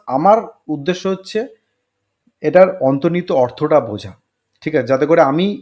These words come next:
আমার, আহ, বাংলা ভাষায় অর্থটা বুঝে নিজের জীবনে কাজে লাগাতে পারি এবং বাকিদেরকেও আমি এটাকে প্রোপাগেট করতে পারি যে তারাও যেন কাজে লাগায়। That,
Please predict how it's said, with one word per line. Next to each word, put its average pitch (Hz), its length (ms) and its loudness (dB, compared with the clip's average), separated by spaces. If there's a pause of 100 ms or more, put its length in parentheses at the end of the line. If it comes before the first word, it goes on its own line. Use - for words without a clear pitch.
(440)
আমার, 147 300 2 (320)
আহ, 131 340 2 (120)
বাংলা 135 300 2
ভাষায় 147 360 -4
অর্থটা 139 400 -2
বুঝে 127 340 -4 (440)
নিজের 151 280 2
জীবনে 151 380 -2 (420)
কাজে 123 180 0
লাগাতে 160 280 2
পারি 180 240 0
এবং 151 220 -2
বাকিদেরকেও 135 540 -2
আমি 147 160 -4 (260)
এটাকে 123 320 -6
প্রোপাগেট 135 480 -2
করতে 135 260 -4
পারি 196 180 -6
যে 151 120 -8
তারাও 127 260 0
যেন 135 200 -6
কাজে 113 200 -4
লাগায়। 107 220 -8
That, 143 140 0